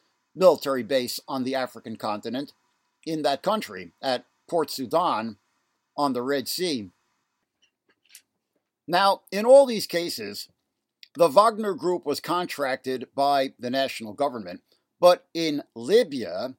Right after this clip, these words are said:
it was, and presumably is, backing the Eastern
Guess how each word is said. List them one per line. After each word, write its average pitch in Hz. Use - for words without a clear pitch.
it 160
was, 160
and 123
presumably 147
is, 123
backing 190
the 156
Eastern 185